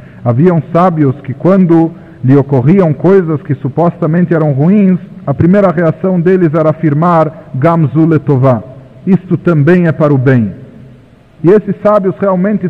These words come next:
sabiam projetar como aquilo que à primeira vista parecia uma coisa ruim, uma pessoa, uma coisa má, uma coisa que prejudicava, na realidade, no fundo, no final das contas, era um fator positivo.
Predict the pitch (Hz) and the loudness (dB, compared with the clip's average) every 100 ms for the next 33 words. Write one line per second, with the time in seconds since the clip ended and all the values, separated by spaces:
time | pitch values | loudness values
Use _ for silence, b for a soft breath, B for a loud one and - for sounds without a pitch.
0 | - 156 156 226 202 - 175 147 147 180 | -6 -6 -2 -2 0 0 0 -2 -2 -2
1 | 196 175 165 B B B - 196 240 240 | 0 0 -4 B B B -4 0 0 0
2 | 196 156 - 208 240 190 - 170 147 151 | -4 -4 -6 -6 -2 -4 -2 -6 -4 -4
3 | 196 202 165 175 214 - 160 160 151 214 | -2 -2 -2 -4 -6 -8 -8 -8 -8 -8
4 | 185 - 202 180 165 139 175 214 196 156 | -10 -6 -4 -2 -4 -6 -6 -4 -4 -6
5 | 139 139 190 190 165 - 143 131 190 196 | -6 -8 -6 -6 -8 -4 -4 -2 0 0
6 | 170 151 165 196 131 B B B - 139 | 0 0 0 0 -2 B B B -10 -4
7 | 135 - 196 180 175 - 170 147 160 143 | -4 0 0 0 -4 -4 -2 0 -2 -4
8 | - 202 220 180 185 185 B B 139 160 | -2 0 0 0 -2 -2 B B -2 -2
9 | 165 160 156 143 208 202 185 170 156 - | 0 0 0 2 2 2 0 -4 -4 -4
10 | 196 220 180 160 - 165 202 185 170 - | -2 0 -2 -4 -6 -4 -4 -2 -6 -2
11 | 202 214 190 170 180 170 - 160 - 175 | 0 0 2 2 2 0 0 -2 2 0
12 | 160 165 143 - 170 143 110 | 2 0 0 0 2 2 0